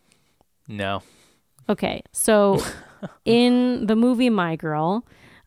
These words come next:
Speaker 2: um, it's about a young girl, I think she's eight or nine or something, and her father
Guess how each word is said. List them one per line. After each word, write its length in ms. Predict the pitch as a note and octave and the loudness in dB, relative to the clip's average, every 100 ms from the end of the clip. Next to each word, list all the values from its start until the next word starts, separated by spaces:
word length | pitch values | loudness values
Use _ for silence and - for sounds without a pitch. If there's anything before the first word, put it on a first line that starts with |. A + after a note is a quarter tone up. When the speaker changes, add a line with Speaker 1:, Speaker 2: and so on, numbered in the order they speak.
| C#4+ | -2
Speaker 2:
um, 800 | G3 F3+ F3 E3+ E3 E3+ F3+ G3+ _ _ _ - - _ _ _ _ _ _ _ _ | 0 2 0 -2 -4 -6 -6 -8 _ _ _ -20 -20 _ _ _ _ _ _ _ _
it's 640 | B3+ G#3 G3+ G3 F#3+ - - | -2 0 2 -2 -4 -10 -8
about 440 | - F3+ F#3 F#3 - | -4 0 0 0 0
a 80 | G3 | -2
young 340 | F#3+ G3+ G3+ | 0 0 0
girl, 280 | F#3+ F3+ F3 | -2 -2 0
I 60 | F3 | -2
think 200 | B3+ C4+ | -6 -8
she's 320 | - A#3 - | -8 -8 -8
eight 200 | - F3+ | -10 -10
or 60 | D#3 | -8
nine 280 | D3+ D#3 E3+ | -10 -10 -8
or 60 | |
something, 480 | - G#3+ F#3+ A#3 A3 | -6 -6 -2 -2 -2
and 320 | F#3+ F#3 F3+ - | -2 -4 -4 -8
her 180 | - E3+ | -8 -6
father 840 | - A#3+ A#3 G3+ F#3+ F#3 F#3 - | 0 2 2 2 2 0 -2 -6